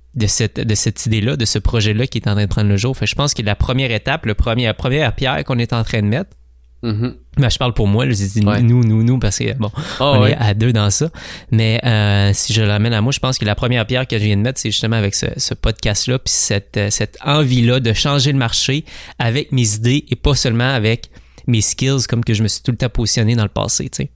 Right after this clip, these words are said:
Speaker 2: Exact.
Speaker 1: Euh, je faisais bien les choses, je prenais les idées des autres puis je les exécutais à,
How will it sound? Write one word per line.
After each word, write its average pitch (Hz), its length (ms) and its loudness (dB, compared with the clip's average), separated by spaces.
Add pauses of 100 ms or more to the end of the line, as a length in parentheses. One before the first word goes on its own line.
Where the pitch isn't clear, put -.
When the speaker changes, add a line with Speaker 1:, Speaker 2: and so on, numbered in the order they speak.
(140)
Speaker 2:
Exact. 95 320 -10 (300)
Speaker 1:
Euh, 104 280 2
je - 200 -2
faisais 110 380 0
bien 117 420 0
les 113 100 0
choses, 151 500 -2
je - 80 -4
prenais 120 240 0
les 107 360 0
idées 123 200 0
des 110 240 0
autres 139 200 -4
puis 117 100 -2
je 101 80 0
les 101 240 0
exécutais 104 600 -2
à, 101 400 -2